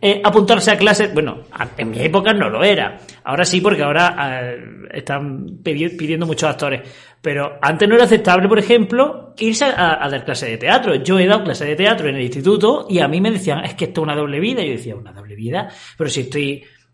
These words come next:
aprendiendo a, a, a hablar, en, no sé, a interpretar, estoy pasándomelo bien,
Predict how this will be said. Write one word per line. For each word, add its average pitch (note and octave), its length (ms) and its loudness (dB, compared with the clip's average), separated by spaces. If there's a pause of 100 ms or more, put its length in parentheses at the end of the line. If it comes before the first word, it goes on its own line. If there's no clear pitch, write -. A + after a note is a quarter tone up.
aprendiendo D#3+ 640 0
a, D3+ 220 4
a, B2+ 840 -4
a B2 220 -4
hablar, C3+ 240 -2
en, C3 240 -6
no C3+ 240 -12
sé, E3 160 -4
a G3+ 40 0
interpretar, G3 540 -2
estoy E3+ 160 -6
pasándomelo D#3 460 -4
bien, A3 360 4